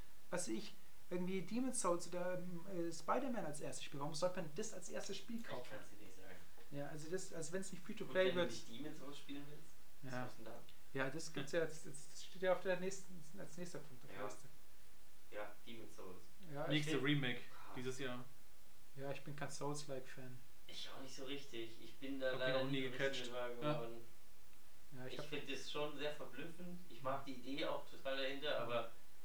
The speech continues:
Speaker 2: ist halt auch nicht mein Spiel.
Speaker 1: Mhm.
Speaker 2: Du
Speaker 1: Ja,
Speaker 2: sagst ja
Speaker 1: das
Speaker 2: klobig
Speaker 1: Or-, das
Speaker 2: auch
Speaker 1: Original
Speaker 2: irgendwann.
Speaker 1: hab ich bis zum zweiten Boss gespielt. Und vor allem, ich find die Spiele nicht schwer, ich find sie nur sehr, sehr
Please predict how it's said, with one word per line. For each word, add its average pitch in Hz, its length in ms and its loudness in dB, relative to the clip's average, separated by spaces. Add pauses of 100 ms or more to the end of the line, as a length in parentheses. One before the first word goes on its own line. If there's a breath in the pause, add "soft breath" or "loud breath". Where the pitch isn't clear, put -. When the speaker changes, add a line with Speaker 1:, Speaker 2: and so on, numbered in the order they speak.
(840)
Speaker 2:
ist - 160 0
halt 117 120 0
auch 123 140 0
nicht 127 140 -2
mein 131 180 0
Spiel. 131 400 -2 (300)
Speaker 1:
Mhm. 123 200 0 (720 loud breath)
Speaker 2:
Du 147 60 0
Speaker 1:
Ja, 147 320 8
Speaker 2:
sagst - 180 0
ja - 80 -2
Speaker 1:
das - 120 -2
Speaker 2:
klobig 139 320 0
Speaker 1:
Or-, 165 120 4
das 135 300 2
Speaker 2:
auch 160 40 0
Speaker 1:
Original 147 340 2
Speaker 2:
irgendwann. 156 160 2
Speaker 1:
hab 160 60 4
ich 156 120 0
bis - 220 -2
zum - 140 -2
zweiten 139 340 0
Boss 160 240 0
gespielt. 151 520 0 (420 loud breath)
Und - 120 -2
vor 165 140 4
allem, 156 200 4
ich - 140 0
find 165 180 0
die 165 60 0
Spiele 151 240 0
nicht 143 180 0
schwer, 165 360 4
ich 151 100 0
find 156 160 0
sie 151 80 0
nur 147 160 2
sehr, 147 320 2
sehr 135 260 2